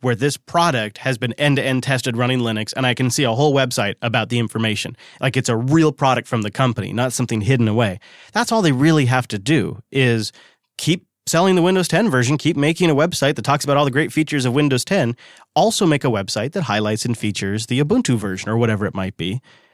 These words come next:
a-, and do the same thing. I, that's all I'm saying, is go all in, in a, in a way that's a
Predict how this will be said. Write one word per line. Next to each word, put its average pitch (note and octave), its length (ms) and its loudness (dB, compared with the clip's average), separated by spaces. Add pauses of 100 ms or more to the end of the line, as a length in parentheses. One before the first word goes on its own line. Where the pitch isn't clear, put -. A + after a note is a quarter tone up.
(160)
a-, - 60 0
and D#3+ 280 -2
do A#3+ 80 2
the B3 80 0
same A#3+ 200 0
thing. D3+ 200 -2 (220)
I, D3 160 0
that's E3 220 -2
all C3 120 4
I'm A2 120 -2
saying, F#2 220 -8 (260)
is C#3 140 2
go G3 200 4
all F3+ 160 4
in, D3 200 2
in C3+ 180 0
a, C3 80 0
in C#3 120 0
a C3 40 6
way B2+ 120 4
that's A#2 200 0
a E2+ 100 -6